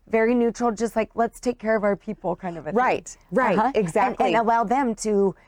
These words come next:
Speaker 1: contribute back to society because they now have more capacity.
Speaker 2: Right.
Speaker 1: Yeah.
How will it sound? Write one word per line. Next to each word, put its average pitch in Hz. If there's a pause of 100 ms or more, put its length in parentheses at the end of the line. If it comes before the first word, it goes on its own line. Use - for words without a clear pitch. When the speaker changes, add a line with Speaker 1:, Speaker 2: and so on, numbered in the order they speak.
(100)
Speaker 1:
contribute 196
back 175
to 185
society 190
because 180
they 190
now 175
have 175
more 160
capacity. - (140)
Speaker 2:
Right. 285
Speaker 1:
Yeah. 160